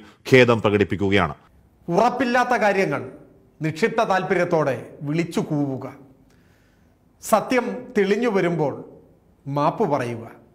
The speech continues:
Speaker 2: തലക്കെട്ട് തിരുത്തുക. ഞങ്ങൾ അതത് സമയത്ത് കേൾക്കുന്നത് വാർത്തയായി കൊടുക്കും, തെറ്റാണെങ്കിൽ തിരുത്തും എന്ന ഉത്തരവാദിത്വ രാഹിത്യത്തിൻ്റെ,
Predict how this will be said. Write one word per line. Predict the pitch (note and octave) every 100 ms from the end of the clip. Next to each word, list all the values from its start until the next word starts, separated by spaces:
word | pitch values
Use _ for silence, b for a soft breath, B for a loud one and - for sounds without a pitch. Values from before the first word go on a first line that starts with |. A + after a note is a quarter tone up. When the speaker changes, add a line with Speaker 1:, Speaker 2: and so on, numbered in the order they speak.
| _ _ _ _ _ G3
Speaker 2:
തലക്കെട്ട് | F3+ G#3+ A#3 A#3 G#3
തിരുത്തുക. | D#3+ E3 C#3 A2 - - _ _ _ _ _ _ _ _ _ _ - D#3+
ഞങ്ങൾ | F#3 A3 G3+ - F#3
അതത് | G3+ A#3+ A#3+
സമയത്ത് | A3 A3 A3 G#3+ G#3
കേൾക്കുന്നത് | G3 A3+ A#3+ A3 G#3+ G3
വാർത്തയായി | F3 F#3 G3 F3+ E3+ D3+
കൊടുക്കും, | C#3+ B2+ B2+ - - _ _ _ _ _ -
തെറ്റാണെങ്കിൽ | G3+ G3+ B3+ B3+ A#3 A3 G3
തിരുത്തും | F#3 F#3+ G3 - - D#3+
എന്ന | D3 B2 - b b b _ E3
ഉത്തരവാദിത്വ | E3 G3+ G3 F#3+ F#3+ F#3+ F3+
രാഹിത്യത്തിൻ്റെ, | F#3 G3 - F#3 D#3 A#2+